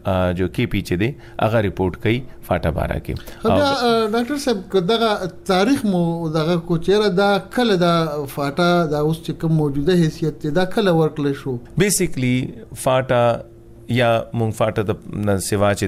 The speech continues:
Speaker 1: د افغانستان باره کې هم خبرې وکړو، نو دا یو بفر زون شانته لیئرز وو. تاریخ کې داسې دي چې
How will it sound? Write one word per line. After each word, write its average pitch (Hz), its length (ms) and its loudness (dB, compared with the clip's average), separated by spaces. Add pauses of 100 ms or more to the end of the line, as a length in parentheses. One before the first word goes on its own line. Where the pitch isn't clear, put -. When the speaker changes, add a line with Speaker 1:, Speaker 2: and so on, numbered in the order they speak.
Speaker 1:
د 101 100 2
افغانستان 101 540 0
باره 101 160 2
کې - 100 -6
هم 104 80 -2
خبرې 95 380 -2
وکړو، 92 260 -2
نو 95 160 0 (640)
دا 131 400 2 (260)
یو 113 300 2 (800)
بفر 131 380 0
زون 135 220 0 (100)
شانته 95 640 -2
لیئرز 117 400 2
وو. 76 100 -4 (640)
تاریخ 147 340 2
کې 156 200 -4
داسې 151 280 -2
دي 127 120 0
چې 127 120 -4